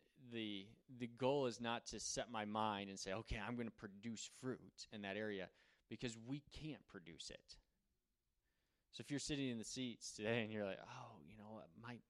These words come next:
my life does not radiate Christ. I'm not seeing fruit." You don't then try to really, you know, hard,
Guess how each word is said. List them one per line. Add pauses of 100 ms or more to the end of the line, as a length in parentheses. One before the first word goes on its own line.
my
life
does
not
radiate (140)
Christ. (220)
I'm
not
seeing (180)
fruit." (520)
You
don't
then (180)
try
to
really, (100)
you
know,
hard,